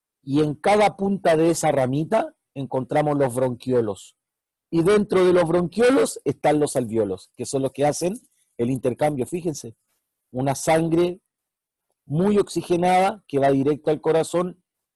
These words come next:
y una sangre que tiene, eh, dióxido, que tiene el dióxido de carbono que entra y se cambia aquí, a nivel alveolar.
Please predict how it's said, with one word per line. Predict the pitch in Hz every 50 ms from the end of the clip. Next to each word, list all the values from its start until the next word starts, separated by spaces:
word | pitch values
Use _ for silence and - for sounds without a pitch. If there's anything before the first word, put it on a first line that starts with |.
| _ _ _ _ _ _ _ _ _ _ _
y | - 117 135
una | 143 143 127
sangre | - - 143 147 147 143 143 151 151 151 - _ _ _
que | - 123
tiene, | 98 120 135 139 139 139 139 139 139 135 _ _ _ _ _ _ _ _ _ _ _ _ _ _ _ _
eh, | - 110 113 113
dióxido, | 95 101 120 135 135 131 - - - 143 143 143 135 -
que | - 120
tiene | 120 139 135 139 135 127 - 120
el | 123 120 117 117 113 110 104 98
dióxido | 92 120 135 131 - - 147 139
de | 135 120
carbono | 131 123 123 131 135 147 143
que | - 117 117 123
entra | 135 131 - - - - - _ _ _ _ _ _ _ _ _ _ _ _ _ _ _ _ _ _ _ _ _ -
y | 123
se | - - 123 110
cambia | - 120 110 101 98 85 80 82 76 _ _ _
aquí, | - 101 87 _ - 107 92 - _ _ _ _ _ _ _ _ _ _ _ _ _ _ _
a | - 95
nivel | 98 101 98 95 113 123 - _ -
alveolar. | - 135 131 107 101 95 80 - -